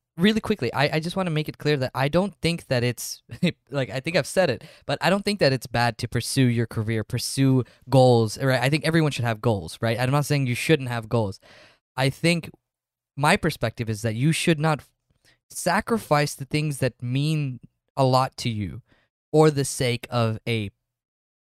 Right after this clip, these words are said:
a professional, it could be a professional, it could even be a hobby, right? A goal that will only last ten seconds when, uh, the goal is a piece of paper, right? Um, that's what I'm trying to say.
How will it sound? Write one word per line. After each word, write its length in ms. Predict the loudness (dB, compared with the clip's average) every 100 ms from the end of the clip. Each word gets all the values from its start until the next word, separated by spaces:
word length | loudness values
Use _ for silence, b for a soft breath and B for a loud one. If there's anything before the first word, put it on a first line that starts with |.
| _ -10
a 60 |
professional, 600 | -2 -2 0 -2 0 0
it 120 | 0 2
could 140 | 0
be 100 | 0
a 60 | -2
professional, 400 | -2 -4 -4 -4
it 40 |
could 120 | 0
even 260 | 0 0 -4
be 100 | -4
a 60 |
hobby, 280 | -4 -6 -4
right? 220 | -2 -2 B B B -8
A 80 | -4
goal 440 | 2 4 6 2 0
that 340 | 0 0 -6 _ b b b b _ _ _ _ _ _ 0
will 180 | 2 4
only 280 | 2 0 -2
last 480 | -2 -2 -4 -12 -18 -20 _ _ _ -14
ten 180 | -10 -8
seconds 540 | -8 -12 -12 -20 -20 -20 -14
when, 340 | -4 -2 -2
uh, 120 | -4 -2
the 120 | -2
goal 460 | 4 6 6 4 0
is 140 | 0
a 60 | -2
piece 320 | -4 -8 -6
of 140 | -10
paper, 360 | -10 -12 -12 -16 -20 _ _ _
right? 260 | -2 -2 -4 _ b b b _
Um, 220 | -10 -10 -14 -4
that's 180 | -4 0
what 100 | -2
I'm 80 | -2
trying 200 | -10 -12
to 60 |
say. 160 | -16